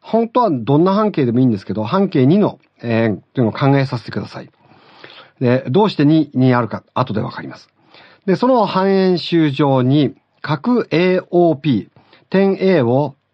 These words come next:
点二ゼロとしておいてですね。で、Oが原点です。角エーオーピーが百二十度と、となるような点Pを取る。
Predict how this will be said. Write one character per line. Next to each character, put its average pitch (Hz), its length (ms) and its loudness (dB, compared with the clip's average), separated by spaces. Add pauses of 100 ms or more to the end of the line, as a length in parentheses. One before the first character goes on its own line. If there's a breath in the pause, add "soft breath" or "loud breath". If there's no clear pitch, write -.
(120)
点 147 420 0
二 139 280 2
ゼ 143 120 0
ロ 113 120 -2
と - 160 -16 (120)
し - 100 -16
て 127 60 -2
お 107 100 2
い 95 60 -2
て 92 100 -12
で - 80 -16
す - 120 -16
ね。 175 220 -2 (460 loud breath)
で、 135 920 0
O 180 200 2
が 117 140 0
原 123 200 0
点 95 140 -8
で 82 60 -18
す。 - 100 -20 (280 soft breath)
角 202 340 -2
エ 175 280 2
ー 165 40 0
オ 170 200 2
ー - 20 -6
ピ 139 400 -2
ー - 60 -8
が 120 80 0
百 135 320 -4
二 240 160 2
十 220 160 0
度 127 120 0
と、 - 140 -14 (340)
と 156 120 0
な 165 120 2
る 151 100 -2
よ 131 160 0
う - 40 0
な 156 280 -2
点 131 260 0
P 123 220 0
を 101 80 -2
取 101 200 -4
る。 - 60 -14